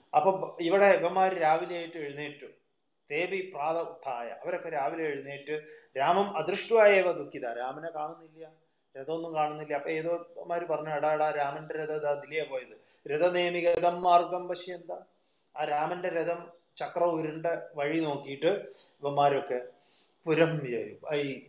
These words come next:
എന്താ പറയാ, അയോധ്യക്ക് കണക്കായിട്ട് അങ്ങോട്ട് വെച്ച് പിടിച്ചു. നേരെ അവർ അയോധ്യയിലെത്തി. രാമൻ ഇടത്തേക്കുള്ള indicator ഇട്ട് വലത്തേക്ക് പോയി, ഇവന്മാര് നേരെ ഇടത്തേക്ക്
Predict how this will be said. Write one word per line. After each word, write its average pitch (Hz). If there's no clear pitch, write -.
എന്താ 131
പറയാ, 110
അയോധ്യക്ക് 147
കണക്കായിട്ട് 123
അങ്ങോട്ട് 117
വെച്ച് 113
പിടിച്ചു. -
നേരെ 156
അവർ 165
അയോധ്യയിലെത്തി. 127
രാമൻ 180
ഇടത്തേക്കുള്ള 175
indicator 143
ഇട്ട് 135
വലത്തേക്ക് 143
പോയി, 170
ഇവന്മാര് 139
നേരെ 139
ഇടത്തേക്ക് 127